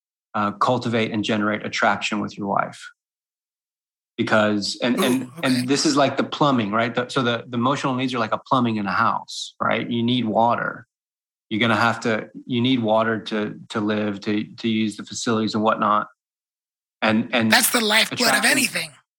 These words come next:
Speaker 1: Yeah,
Speaker 2: Right? Water,
Speaker 1: exactly,
Speaker 2: yeah.
Speaker 1: exactly. And so you need that. They're absolutely fundamental. And you can't have a healthy marriage without, without meeting those.
Speaker 2: Mm-hmm.
Speaker 1: And, and, but the, the attraction is kind of like the electricity,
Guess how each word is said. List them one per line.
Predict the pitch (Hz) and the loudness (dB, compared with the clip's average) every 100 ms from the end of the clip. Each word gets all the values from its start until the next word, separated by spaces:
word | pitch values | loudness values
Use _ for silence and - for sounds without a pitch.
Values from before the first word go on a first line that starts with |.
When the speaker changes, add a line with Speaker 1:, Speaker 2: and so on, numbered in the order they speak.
| _ | _
Speaker 1:
Yeah, | 127 | -4
Speaker 2:
Right? | 120 | -2
Water, | - | -2
Speaker 1:
exactly, | 107 131 156 - - 95 | -2 0 0 0 -8 -8
Speaker 2:
yeah. | 90 | -6
Speaker 1:
exactly. | 110 127 160 123 | 0 0 0 -2
And | 104 | -4
so | 123 | -2
you | 113 117 | 0 0
need | 117 131 143 113 | 2 4 2 2
that. | 123 131 104 | 2 2 0
They're | 110 | 0
absolutely | 113 117 117 - 120 117 107 104 | 2 0 0 -4 -4 -6 -8 -6
fundamental. | - 110 104 110 104 - - 117 | 0 0 2 0 -2 -6 -10 -4
And | 113 | -2
you | 107 - | -2 -4
can't | 131 123 117 113 | 0 2 2 2
have | 117 113 | 2 2
a | 110 | 0
healthy | 113 113 - | -2 -2 -2
marriage | 107 107 110 101 | -2 0 -2 -4
without, | 101 110 107 104 - _ _ _ _ - | -2 2 2 0 -6 _ _ _ _ -2
without | 107 113 107 | 2 2 2
meeting | 117 117 107 | 0 0 0
those. | 95 - - - - _ - | -2 -6 -10 -14 -18 _ -10
Speaker 2:
Mm-hmm. | 147 147 143 _ _ _ _ _ _ - | -8 -8 -14 _ _ _ _ _ _ 0
Speaker 1:
And, | 120 113 110 113 - _ - | 2 4 2 0 -8 _ -2
and, | 123 123 127 | 2 2 0
but | 135 123 120 | 0 0 0
the, | 123 123 120 | 0 2 2
the | 123 120 113 110 | 0 0 0 0
attraction | 120 151 180 175 269 | 0 2 2 0 -2
is | - | -2
kind | 135 120 | 0 0
of | |
like | 113 110 | 0 -4
the | 117 | -6
electricity, | 107 101 - 180 180 - - | -6 -6 -2 0 0 -4 -8